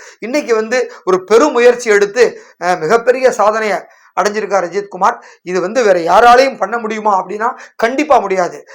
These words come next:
அதாவது அவருக்கு இனிமே புகழே வேண்டாம், உச்சத்துல இருக்கார். அஜித் அன்னைக்கு வந்து தெரியாதவங்களே இருக்க முடியாது. ஆஹ், எல்லா ஒரு இமேஜையும் உடைச்சவர் அஜித் குமார். அதாவது நடிகர் அப்படின்னாலே, ஆஹ், ஒரு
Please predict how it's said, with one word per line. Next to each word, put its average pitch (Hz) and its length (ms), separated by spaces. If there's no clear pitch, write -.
அதாவது 240 240
அவருக்கு 226 320
இனிமே 254 240
புகழே 233 440
வேண்டாம், 202 380
உச்சத்துல 233 420
இருக்கார். 190 280
அஜித் 240 360
அன்னைக்கு 214 280
வந்து 220 220
தெரியாதவங்களே 220 520
இருக்க 214 240
முடியாது. 185 500
ஆஹ், 202 680
எல்லா 285 800
ஒரு 233 140
இமேஜையும் 247 540
உடைச்சவர் 233 420
அஜித் 202 240
குமார். 180 340
அதாவது 226 600
நடிகர் 226 420
அப்படின்னாலே, 226 640
ஆஹ், 208 260
ஒரு 202 380